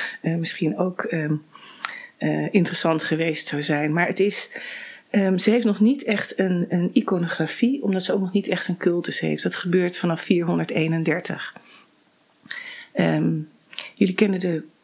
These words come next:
de grote kerkvergaderingen waarschijnlijk wel, de concilies. Jan Willem heeft het net gehad over de Bijbel, maar als je de Bijbel leest, de vier evangeliën,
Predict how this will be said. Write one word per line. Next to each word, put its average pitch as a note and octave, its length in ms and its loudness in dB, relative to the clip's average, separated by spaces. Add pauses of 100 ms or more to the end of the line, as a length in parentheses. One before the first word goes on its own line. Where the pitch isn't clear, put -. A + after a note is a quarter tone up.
de F3+ 240 0
grote F3+ 360 0
kerkvergaderingen G#3 840 -2
waarschijnlijk F#3+ 460 -4
wel, G3+ 140 0
de G3+ 80 -4
concilies. G#3+ 720 0 (280)
Jan E3 220 2
Willem F#3+ 240 2
heeft E3 180 0
het E3+ 80 0
net E3 160 0
gehad D#3+ 260 -2
over - 200 -2
de D#3+ 60 -2
Bijbel, F#3+ 440 2
maar F#3 160 2
als - 140 -2
je E3 60 -2
de E3 80 -4
Bijbel D#3+ 300 0
leest, F3 340 0
de F#3+ 60 -2
vier F3+ 280 2
evangeliën, G3 720 0